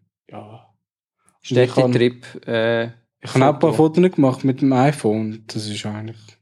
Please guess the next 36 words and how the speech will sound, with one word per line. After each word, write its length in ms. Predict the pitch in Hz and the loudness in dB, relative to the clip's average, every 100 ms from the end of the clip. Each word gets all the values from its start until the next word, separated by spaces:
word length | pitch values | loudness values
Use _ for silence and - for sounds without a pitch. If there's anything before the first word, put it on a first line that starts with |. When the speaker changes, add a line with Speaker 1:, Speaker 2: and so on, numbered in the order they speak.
| _ _ _ _ _ _ _ - | _ _ _ _ _ _ _ -2
Speaker 1:
ja, 100 | 135 | 0
ja. 280 | 120 117 120 _ _ _ _ _ _ _ _ _ _ _ _ _ | 0 -2 -12 _ _ _ _ _ _ _ _ _ _ _ _ _
Eben, 300 | 139 117 107 - _ | -6 -6 -10 -16 _
das 80 | _ | _
ist 100 | - | -4
die 100 | 131 | -2
Kamera, 320 | 147 139 139 | 2 2 2
die 40 | 131 | 0
du 60 | |
gerade 220 | 127 135 | 0 -2
dabei 300 | 135 139 165 | -2 -2 0
hast, 240 | 156 143 - | 0 -2 -4
die, 100 | - | -2
die 20 | |
du 300 | 131 131 123 123 | 0 0 -4 -6
gerade 240 | - 139 135 | -4 -4 -2
griffbereit 600 | 143 143 - 135 139 - | -4 -4 -2 0 0 -2
hast. 240 | 117 120 | -6 -6
Und 440 | 107 110 107 - - _ _ _ _ _ _ _ | -8 -12 -14 -18 -20 _ _ _ _ _ _ _
das 140 | - - | -14 -8
grössere 500 | 135 143 139 143 131 | -2 -2 0 0 2
Ding 360 | 135 135 131 127 | 2 2 2 2
mit 200 | 123 131 | 0 0
dem 80 | |
Objektiv 640 | 131 135 135 - 139 139 - | 0 2 -2 0 0 0 -2
dran, 340 | 117 113 117 | 0 2 2
das 240 | 117 110 | 0 -2
ist 180 | 123 - | -6 -6
halt 220 | 120 117 113 | -8 -8 -8
dann 480 | 107 110 110 110 110 _ _ _ _ _ | -8 -6 -8 -12 -16 _ _ _ _ _
im 160 | 131 120 | -6 -2
Rucksack 420 | 131 - 151 127 | -4 -2 -6 -6
geblieben. 480 | - 107 104 110 110 _ _ _ _ _ _ _ | -10 -6 -4 -6 -10 _ _ _ _ _ _ _
Mehr 200 | - 139 | 0 2
oder 140 | 143 131 | 4 2
weniger. 340 | 120 113 - | 2 0 -8